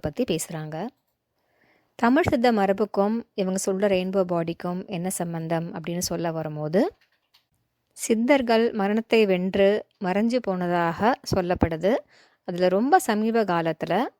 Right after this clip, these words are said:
ராமலிங்க சுவாமிகள் மார்ச் மாதம் ஆயிரத்தி எட்நூத்தி எழுபத்தி நாலுல அவரோட உடல் ஒளியோட கலந்துருச்சு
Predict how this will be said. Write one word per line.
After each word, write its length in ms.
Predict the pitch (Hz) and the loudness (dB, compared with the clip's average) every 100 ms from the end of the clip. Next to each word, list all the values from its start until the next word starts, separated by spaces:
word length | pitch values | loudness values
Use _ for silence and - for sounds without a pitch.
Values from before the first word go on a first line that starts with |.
| _ _ _ _ | _ _ _ _
ராமலிங்க 560 | - 214 254 285 247 202 - | 2 4 4 4 4 2 0
சுவாமிகள் 500 | 185 175 180 185 302 - _ _ _ | -4 -4 -2 -2 -2 -6 _ _ _
மார்ச் 440 | 220 220 269 - - 240 | 2 4 4 2 -2 0
மாதம் 380 | 208 202 208 247 - 220 | 2 2 -2 -4 -4 0
ஆயிரத்தி 360 | 208 214 - 208 | 0 0 0 0
எட்நூத்தி 460 | 185 196 190 214 190 | 0 -2 -2 2 2
எழுபத்தி 400 | 190 190 - 196 175 | 2 0 -2 -2 -2
நாலுல 500 | 170 190 185 180 196 349 740 214 | -2 2 2 2 0 -2 -8 -4
அவரோட 260 | 185 170 - | 0 2 2
உடல் 360 | 170 180 220 403 - _ _ - | 2 4 4 2 -4 _ _ -2
ஒளியோட 480 | 196 269 277 196 220 - | 2 4 4 4 2 0
கலந்துருச்சு 580 | 165 180 165 147 170 | 0 0 -2 -2 -4